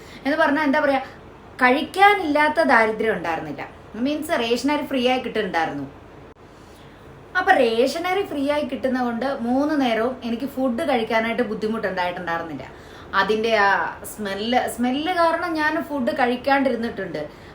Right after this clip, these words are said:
ആ റേഷനറി ചില സമയങ്ങളിൽ കിട്ടുന്നത് ഭയങ്കര സ്മെല്ലായിട്ടുള്ള, ഭയങ്കര ഒരു,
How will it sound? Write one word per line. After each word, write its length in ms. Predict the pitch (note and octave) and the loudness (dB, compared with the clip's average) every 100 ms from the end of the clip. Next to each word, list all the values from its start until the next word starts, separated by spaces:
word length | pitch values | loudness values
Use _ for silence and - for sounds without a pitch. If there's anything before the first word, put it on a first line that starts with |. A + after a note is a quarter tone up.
| - | -2
ആ 180 | G3+ G#3 | 0 2
റേഷനറി 640 | G#3+ A3+ C4 C4 B3+ C4 | 2 0 0 0 0 -2
ചില 280 | - A#3+ D4+ | 0 0 2
സമയങ്ങളിൽ 500 | C#4 C4 C4+ C#4+ D4 | 2 2 2 0 -4
കിട്ടുന്നത് 500 | B3+ B3+ A#3+ B3+ A3+ | -4 -4 -2 -2 0
ഭയങ്കര 760 | G3+ F3 G#3 B3+ C#4+ D4 D4+ | 0 0 0 0 0 0 0
സ്മെല്ലായിട്ടുള്ള, 880 | C#4 A#3 G#3 A3+ C4 B3 A3+ A3+ A3 | -2 -4 -6 -2 0 0 -2 -4 -2
ഭയങ്കര 600 | G#3 G3+ C4+ E4 E4+ E4 | -2 -4 -4 -4 -2 0
ഒരു, 260 | C#4+ B3+ | 2 0